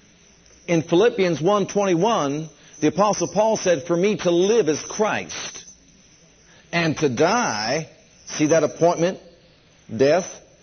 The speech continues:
is gain. Well, what does he gain by dying? In verse twenty-three, he tells us what he gains by dying.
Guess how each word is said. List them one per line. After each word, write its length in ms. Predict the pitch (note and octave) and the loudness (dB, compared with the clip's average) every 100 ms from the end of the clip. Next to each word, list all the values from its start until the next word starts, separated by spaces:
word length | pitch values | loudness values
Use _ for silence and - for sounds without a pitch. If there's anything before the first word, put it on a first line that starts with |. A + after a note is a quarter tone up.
| _ _ | _ _
is 280 | G3+ A3 E3+ | 2 2 2
gain. 680 | D#3+ G#3 A3+ A#3+ G3 G2+ - - _ _ _ _ _ _ _ - | 0 0 2 0 0 -4 -12 -20 _ _ _ _ _ _ _ 2
Well, 160 | F3+ | 4
what 200 | F3 G#3+ | 4 2
does 140 | F#3 D3+ | 0 0
he 120 | F#3 | 0
gain 500 | D#3+ G#3+ F3+ F3 D#3+ - - | 0 0 -2 -4 -6 -12 -2
by 260 | C#3+ D#3+ | 2 2
dying? 500 | D#3+ F#3+ F#3 A#2 D#2 - _ - _ _ _ - - | 2 0 -2 -4 -8 -18 _ -20 _ _ _ -20 -10
In 160 | C#3 D#3 | -2 2
verse 200 | F3 G3+ | 2 0
twenty-three, 460 | F#3+ G3 E3+ G3+ E3+ | 0 -2 0 0 0
he 120 | E3+ | -2
tells 340 | G#3 G#3+ F3 | 0 0 0
us 160 | D3 - | -2 0
what 160 | D#3 | 0
he 60 | D3 | 0
gains 340 | C3+ D#3 D3 | 0 -2 -2
by 200 | A2+ C#3+ | 0 0
dying. 440 | C#3 D3+ D#3+ F#3+ | 2 0 0 -2